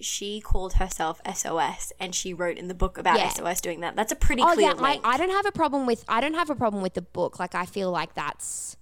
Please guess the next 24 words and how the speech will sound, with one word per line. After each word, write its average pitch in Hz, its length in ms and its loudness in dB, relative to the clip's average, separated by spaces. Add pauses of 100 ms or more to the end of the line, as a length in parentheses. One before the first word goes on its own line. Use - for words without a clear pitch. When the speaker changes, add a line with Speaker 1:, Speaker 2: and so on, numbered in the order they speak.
(400)
Speaker 2:
that 202 160 0
just 220 220 0
shows 180 260 2
that - 120 -6
she's 175 420 -6
been, 170 600 -4 (480)
she's - 240 -6
had 180 220 -6
these 170 160 -6
sort 175 220 -6
of, 165 160 -8
like, - 160 -12
feelings 165 720 -8 (140)
for 190 80 -8
so 170 240 -4
long 165 240 0
that 165 40 -4
Speaker 1:
Mm-hmm. 160 60 -6
Speaker 2:
have - 140 -10
gone 165 200 -4
untreated 160 640 -6
and, 165 280 -6
like, 160 200 -8
that, 151 200 -6